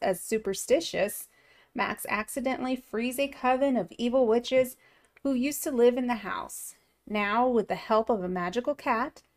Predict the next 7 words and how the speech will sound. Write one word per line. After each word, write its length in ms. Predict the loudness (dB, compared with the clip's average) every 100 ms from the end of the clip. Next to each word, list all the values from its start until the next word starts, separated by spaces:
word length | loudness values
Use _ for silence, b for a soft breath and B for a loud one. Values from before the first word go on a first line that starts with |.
| b b b
the 80 | -10
kids 380 | -4 -4 -2 -4
must 220 | -4 -6
steal 420 | -6 -4 2 2
the 120 | 4
witch's 440 | 0 -2 -2 -4 0
book 520 | 4 4 4 -2 -18